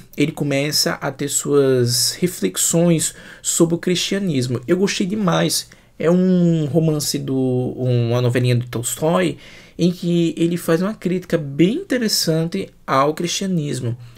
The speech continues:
Teve uma época em que ele pensava muito sobre a questão da religião. E aí vocês vão me perguntar, "Christian, onde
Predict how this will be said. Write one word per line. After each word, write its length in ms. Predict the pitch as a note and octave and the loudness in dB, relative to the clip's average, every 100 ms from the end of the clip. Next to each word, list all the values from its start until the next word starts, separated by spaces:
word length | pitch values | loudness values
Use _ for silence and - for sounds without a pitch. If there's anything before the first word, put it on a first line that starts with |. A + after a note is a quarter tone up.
| - - | -12 -4
Teve 160 | G3 | 0
uma 120 | G#3 | 2
época 220 | G3 F#3 F#3 | 0 0 -2
em 120 | F3+ | -2
que 360 | F#3 F3+ F#3 - | -2 -2 -2 -4
ele 580 | C#3+ C#3+ C#3 C3+ C3 B2 | -2 0 2 2 2 0
pensava 720 | B2 C#3 - B2+ C3 B2+ A#2+ - - - - | -2 -4 -2 0 0 0 -2 -6 -20 -20 -8
muito 540 | C#3 D3+ F3 F3+ - - | -2 4 6 6 2 -4
sobre 520 | - C3+ C3 C3+ C3+ | -4 -2 0 -2 -4
a 80 | D#3 | -6
questão 320 | C3 - C3+ | -6 -4 -4
da 60 | B2 | -4
religião. 680 | C3+ C#3 C#3 E3 B2 G#2+ A#2+ - - - - - - | -4 -4 -4 -2 0 -2 -8 -14 -20 -20 -20 -20 -6
E 100 | D#3+ | 4
aí 100 | F3+ | 6
vocês 360 | F3+ F#3 F#3 F3 | 6 2 2 0
vão 80 | F3+ | 0
me 60 | |
perguntar, 440 | E3+ E3+ E3+ D3 B2+ | 0 0 0 0 -2
"Christian, 500 | - G3 G3 - D#3 - - - | -2 0 0 -2 -2 -4 -16 0
onde 360 | E3+ G3+ G#3 | 2 4 2